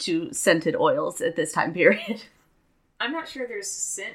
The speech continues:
Speaker 2: on the face of this earth that make, can make smegma smell better, though.
Speaker 1: <laughs> And I mean, that's not just to, like, male shame 'cause we're ladies. Like, uh, you know, if you're not watch-,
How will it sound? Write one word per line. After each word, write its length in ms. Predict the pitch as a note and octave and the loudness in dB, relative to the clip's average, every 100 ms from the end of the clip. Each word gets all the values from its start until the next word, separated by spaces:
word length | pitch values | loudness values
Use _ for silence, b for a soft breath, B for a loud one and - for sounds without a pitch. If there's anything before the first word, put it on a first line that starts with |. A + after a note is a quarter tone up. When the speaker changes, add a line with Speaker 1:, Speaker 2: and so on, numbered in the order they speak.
| - | -16
Speaker 2:
on 140 | G3+ F3 | -16 -16
the 60 | |
face 300 | F3+ B2+ - | -14 -12 -12
of 80 | F#3+ | -12
this 200 | F#3 - | -12 -12
earth 220 | F3+ G3 - | -12 -16 -14
that 160 | F3 | -16
make, 200 | F#3+ - | -16 -20
can 120 | - F#3 | -18 -14
make 160 | E3 | -12
smegma 560 | - F#3 G3 F#3 D3+ F3 | -12 -12 -12 -10 -12 -12
smell 260 | - - - | -14 -14 6
better, 140 | D5 D5 D5 | 8 8 8
though. 260 | C#5 B4 - B E4 E4 | 8 6 4 B 0 6
Speaker 1:
<laughs> 20 | |
And 160 | D#4 C#4+ | 8 8
I 40 | |
mean, 200 | C4 A#3 G#3+ | 8 6 6
that's 220 | A3+ A3+ | 4 6
not 180 | G3 F#3+ | 4 4
just 180 | F3+ G3 | -4 0
to, 80 | E3 | 2
like, 180 | D3 | 2
male 240 | E3 D3+ D3 | 2 0 0
shame 260 | - C#3+ D#3 | 0 -2 0
'cause 160 | D#3 | -2
we're 80 | D3 | -2
ladies. 380 | D3 C#3+ C#3 D#3 | -2 -2 -4 0
Like, 360 | D#3 C#3+ - - | 0 0 -6 2
uh, 220 | F3+ E3 - G3 - A3 - | 4 4 0 -6 -18 -14 -2
you 120 | A#3 | 4
know, 140 | F3 | 4
if 80 | E3+ | 4
you're 100 | A3+ | 2
not 160 | A#3 G#3 | 0 2
watch-, 240 | B3 A3+ | -2 -4